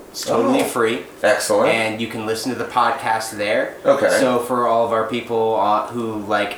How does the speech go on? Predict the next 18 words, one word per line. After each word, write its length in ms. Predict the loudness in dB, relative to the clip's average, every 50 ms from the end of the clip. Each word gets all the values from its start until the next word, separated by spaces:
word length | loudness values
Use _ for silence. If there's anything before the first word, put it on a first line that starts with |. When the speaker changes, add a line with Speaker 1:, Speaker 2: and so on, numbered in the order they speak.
| -4
Speaker 1:
Apple 340 | -2 -2 -2 -2 -2 -4 -2 0
Podcasts, 560 | 0 0 0 -2 -2 -2 0 2 2 2 4
Speaker 2:
Anyone 280 | 4 4 4 4 4
with 80 | 4 4
an 80 | 4 4
Android 360 | 4 4 2 4 4 4 6
Speaker 1:
but 40 | 4
we're 100 | 4 4
Speaker 2:
device. 240 | 4 4 4 4 2 0
Speaker 1:
not 20 |
on 280 | 2 2 2 2 2 0
there 220 | 0 0 2 2
yet, 340 | 2 2 2 2 4 4 4
or 260 | 4 4 4 4 4
on 220 | 2 2 0 0 0
Android, 560 | -2 -2 -4 -4 -4 -2 -2 -2 -2 -2 -4 -6 -4 -2
either 280 | 0 0 2 0 0
device, 640 | -2 -2 0 2 2 2 2 0 -2 -4 -6 -8 -10